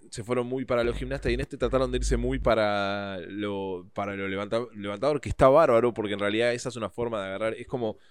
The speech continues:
cuando agarramos y tenés los tres movimientos o los dos, el caplet así, digo, el chipper de esta forma. Está bien eso, es como se quiere hacer, pero en este caso,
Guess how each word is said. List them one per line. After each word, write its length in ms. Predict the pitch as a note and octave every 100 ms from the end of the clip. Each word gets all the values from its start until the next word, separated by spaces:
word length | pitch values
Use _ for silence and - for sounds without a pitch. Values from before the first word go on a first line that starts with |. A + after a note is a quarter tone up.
| _
cuando 180 | - G2+
agarramos 300 | G2 A#2 A2+
y 40 |
tenés 220 | F#2+ G#2 A#2
los 100 | A2+
tres 140 | A#2
movimientos 640 | A#2 A2 A#2+ B2 A#2+ -
o 160 | G2 F#2
los 160 | F#2+
dos, 160 | G#2 G#2+ G#2+
el 180 | G2 -
caplet 380 | A#2 - A2
así, 400 | G2+ - C3+ C#3+ - - -
digo, 140 | A2
el 220 | G2 G2
chipper 340 | - B2+ A2+ G#2
de 80 |
esta 160 | G2 A#2+
forma. 380 | - C3+ C#3 D3 - _ - - - - -
Está 360 | - - D3 D3
bien 320 | F3 G3 D#3+
eso, 380 | D3 - D3 C3
es 200 | B2+ B2+
como 240 | - A#2 A2+
se 100 | A#2+
quiere 180 | C3+
hacer, 300 | C3 D3+ D3+ - - - _ _ - -
pero 220 | B2 A#2+
en 80 | C3+
este 220 | D#3 D#3
caso, 540 | D#3+ D#3+ - D#3+ D#3